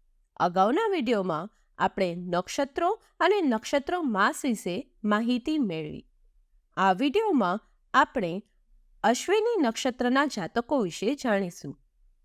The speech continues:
બધા સત્યાવીસ નક્ષત્રોમાં સૌથી પહેલું નક્ષત્ર અશ્વિની નક્ષત્ર છે. જો આપનો જન્મ અશ્વિની નક્ષત્રમાં થયો હોય તો આપ ખૂબ જ ઉર્જાવાન તથા સક્રિય હશો.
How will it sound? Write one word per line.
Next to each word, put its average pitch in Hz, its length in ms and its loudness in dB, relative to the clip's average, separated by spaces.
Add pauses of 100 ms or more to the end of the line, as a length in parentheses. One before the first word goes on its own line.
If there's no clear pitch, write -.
(540)
બધા 190 400 4
સત્યાવીસ 392 500 -2
નક્ષત્રોમાં 220 760 -2 (380)
સૌથી 349 380 2
પહેલું 233 400 0
નક્ષત્ર 202 680 0 (320)
અશ્વિની 381 480 0
નક્ષત્ર 208 540 0
છે. - 320 -8 (840)
જો 208 460 0 (260)
આપનો 339 400 2
જન્મ 208 380 -2 (340)
અશ્વિની 349 480 0
નક્ષત્રમાં 233 640 0
થયો 240 420 -2
હોય 220 380 -2 (420)
તો 269 300 2 (140)
આપ - 160 4 (220)
ખૂબ 320 240 -2 (160)
જ - 100 -14
ઉર્જાવાન 262 680 2 (180)
તથા 339 260 2
સક્રિય 254 640 0
હશો. 175 320 -12